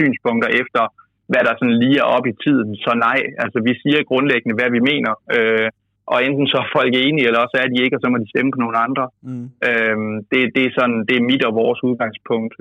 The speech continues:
Speaker 1: Øh, vi tilrettelægger ikke vores politik efter folkestemninger, men, øh, men, men der er en stor, øh, hvad skal man sige, øh, stor del af befolkningen, der ønsker, øh, en strammere udlændingepolitik, og som også, øh, ønsker, øh, at vi ikke, øh, øh,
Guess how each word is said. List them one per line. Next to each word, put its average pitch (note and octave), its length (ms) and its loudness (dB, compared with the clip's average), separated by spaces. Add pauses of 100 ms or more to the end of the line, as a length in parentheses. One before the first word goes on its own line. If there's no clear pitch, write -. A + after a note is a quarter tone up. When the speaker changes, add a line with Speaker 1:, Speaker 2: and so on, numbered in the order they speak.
Speaker 1:
Øh, A2 260 0 (100)
vi A2+ 60 2 (100)
tilrettelægger A#2 480 2
ikke A#2 200 0
vores A2+ 200 -2
politik A#2 300 -2 (100)
efter - 140 -20 (100)
folkestemninger, A#2 680 -2 (140)
men, A2 100 -2 (240)
øh, A#2 180 0 (460)
men, B2 80 -2 (200)
men B2 80 2 (100)
der A#2 80 2 (140)
er C3+ 60 0 (120)
en A#2+ 160 0
stor, C3 200 2 (280)
øh, A2 200 0
hvad A#2 120 -2
skal A#2 160 -6
man - 140 -8
sige, A#2+ 200 2 (160)
øh, A2 240 0 (680)
stor D3 160 4 (120)
del C#3+ 200 2
af G#2 120 -4
befolkningen, B2 600 -2
der A2+ 60 0 (120)
ønsker, C#3 300 0 (240)
øh, A2 340 2 (120)
en A#2 80 0 (180)
strammere B2+ 380 0
udlændingepolitik, B2+ 680 -2
og A2+ 80 0
som - 120 -2 (100)
også, - 240 -6
øh, A#2+ 60 0 (120)
ønsker, C3 320 -2 (560)
øh, A#2 340 2 (120)
at A2+ 120 0
vi A#2+ 80 2 (120)
ikke, C#3 140 0 (200)
øh, A#2 100 -2 (220)
øh, A#2+ 220 0